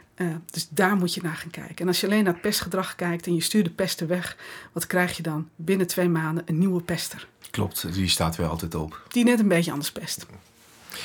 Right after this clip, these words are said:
Speaker 2: En wanneer weet je of het gepast is om dit soort vragen, eh, te stellen of te starten? Ja, want de, je, kijk,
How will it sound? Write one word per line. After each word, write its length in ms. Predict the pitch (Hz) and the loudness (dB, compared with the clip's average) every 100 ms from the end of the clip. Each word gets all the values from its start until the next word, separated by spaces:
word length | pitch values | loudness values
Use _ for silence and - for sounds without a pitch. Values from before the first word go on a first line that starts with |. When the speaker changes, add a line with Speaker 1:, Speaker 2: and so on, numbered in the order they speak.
| - | -6
Speaker 2:
En 80 | - | 2
wanneer 220 | 135 165 170 | 8 8 8
weet 220 | 170 165 | 6 6
je 160 | 165 | 4
of 200 | 165 151 | 2 0
het 240 | - - - - | 0 -4 -8 -10
gepast 580 | - - 117 139 139 - | -6 -4 2 4 2 2
is 360 | 127 - - - | 2 4 0 -2
om 160 | 110 | 0
dit 140 | 107 113 | 0 0
soort 140 | 104 | -2
vragen, 600 | - 107 98 101 - - - - - - _ _ | 0 2 4 2 -2 -4 -8 -20 -20 -20 _ _
eh, 160 | 101 95 92 85 _ | -2 0 0 -4 _
te 120 | - 98 | -2 2
stellen 440 | - 156 160 80 | 4 4 2 -2
of 120 | - | -8
te 100 | - | -2
starten? 500 | - 135 151 - 82 - _ 160 _ _ _ _ - 117 85 - - - - _ _ _ | -2 -2 -4 -6 -8 -14 _ -20 _ _ _ _ -16 -14 -14 -16 -20 -20 -20 _ _ _
Ja, 260 | _ 120 123 | _ 4 6
want 160 | 110 110 | 6 4
de, 200 | 117 123 | 2 0
je, 80 | 123 - - | -2 -8 -2
kijk, 220 | 123 113 | 0 0